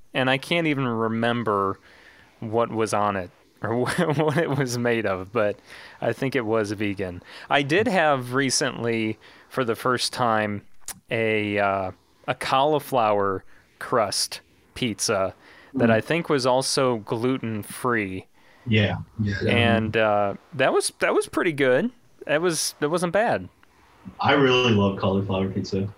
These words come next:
Speaker 2: That's like, like, for the lower calorie and stuff, it's, like, way better option.
Speaker 1: Yeah, it seems to be the, the, all the rage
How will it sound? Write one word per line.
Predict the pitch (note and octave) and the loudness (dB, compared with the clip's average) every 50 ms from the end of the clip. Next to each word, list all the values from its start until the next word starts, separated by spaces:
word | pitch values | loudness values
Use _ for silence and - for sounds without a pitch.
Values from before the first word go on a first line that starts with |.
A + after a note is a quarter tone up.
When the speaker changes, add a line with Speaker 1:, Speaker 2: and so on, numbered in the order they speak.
| - - | -6 -2
Speaker 2:
That's | G2+ G#2 - B2 | -2 0 2 2
like, | A#2+ A#2 A2 G2+ - - - _ _ _ _ - | 4 4 4 4 0 -4 -14 _ _ _ _ -2
like, | G#2 G2 F2+ F2 - | -2 0 0 -2 0
for | - A2 G2+ | 0 2 4
the | G2+ | 4
lower | G2+ G2+ G2+ G2+ G2+ G2 G2 F#2+ F#2+ | 4 4 4 4 4 4 2 0 0
calorie | - - F#2+ F#2+ G2 G2 G2+ G#2 G2+ G#2 G#2 G#2 - - - - - - - - - - - - - G#2 | 0 0 2 4 4 4 4 4 4 4 2 0 -4 -10 -18 -20 -20 -20 -20 -20 -20 -20 -20 -12 -4 -2
and | G2 G2 | 0 0
stuff, | G2 G#2 G2 G2 G2 - G2+ | 2 2 2 2 2 2 -2
it's, | F#2 F2+ - | -4 -4 -2
like, | G2 F2+ F2 F2 | -2 -2 0 0
way | F2+ F2+ F2+ F2+ F2 | 0 0 0 -2 -2
better | - - - F#2 F2+ F#2 F2+ | -6 -4 -4 -2 0 2 2
option. | F2 F2+ F2+ - G2 F#2+ G2+ G#2 - - - - - - - - - - - - | 0 0 -2 -2 -4 -4 -4 -6 -10 -16 -20 -20 -20 -20 -18 -16 -16 -14 -8 -2
Speaker 1:
Yeah, | F3+ G#3+ G#3+ F#3+ D#3+ | 0 2 4 4 4
it | D3 D#3+ D3+ - | 4 2 2 2
seems | - - G3+ G#3 G3 - | 0 0 0 0 0 -2
to | F3 | -2
be | D3 D#3 D#3+ D3+ | 0 2 0 2
the, | C#3 C#3 C3 C3 C3 | 2 2 0 0 -2
the, | - B2+ C#3 | -2 -2 0
all | A#2+ C3+ C#3 D#3 C#3+ | 2 2 2 2 2
the | C#3 B2 | 2 0
rage | A#2 B2+ C3+ C#3 B2+ A#2 G2+ G2 - - - - | 2 2 2 2 0 -2 -2 -4 -6 -6 -6 -8